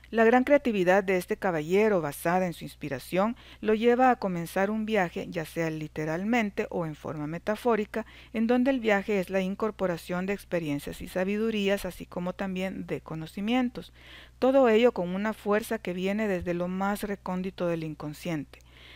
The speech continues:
Debes tener en cuenta que este caudal creativo y toda esta información deben ser trasladados al mundo real, convertirse en acción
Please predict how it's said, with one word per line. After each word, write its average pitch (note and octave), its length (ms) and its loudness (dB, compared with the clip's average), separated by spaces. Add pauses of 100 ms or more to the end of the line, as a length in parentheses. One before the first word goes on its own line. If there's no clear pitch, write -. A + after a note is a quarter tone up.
(120)
Debes B3 280 4
tener G#3+ 280 0
en A3+ 100 -2
cuenta G#3+ 380 -2
que E3+ 160 -6
este F3 220 -6
caudal F3 500 -4
creativo F#3+ 720 -4
y - 80 -12
toda G3+ 420 0
esta G#3 200 2
información F3+ 800 -6
deben G#3 260 -2
ser G3+ 200 -4
trasladados F#3+ 960 -2
al D#3+ 140 -6
mundo D3 300 -10
real, G3 360 2 (460)
convertirse G3+ 1000 -2
en D#3+ 140 -4
acción G3 560 -4